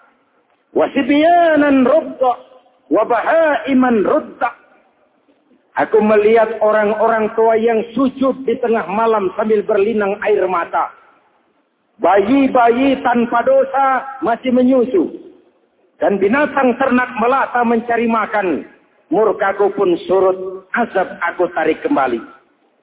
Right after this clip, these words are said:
Renungkan hadis ini. Ada yang meredam murka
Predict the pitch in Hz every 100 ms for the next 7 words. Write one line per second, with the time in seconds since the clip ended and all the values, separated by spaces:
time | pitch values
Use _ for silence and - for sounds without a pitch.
0 | _ _ _ _ - 190 202 262 262 277
1 | 208 147 185 359 - - 277 254 - -
2 | - _ _ 254 262 - 330 302 254 269
3 | 254 247 277 269 277 302 240 247 277 -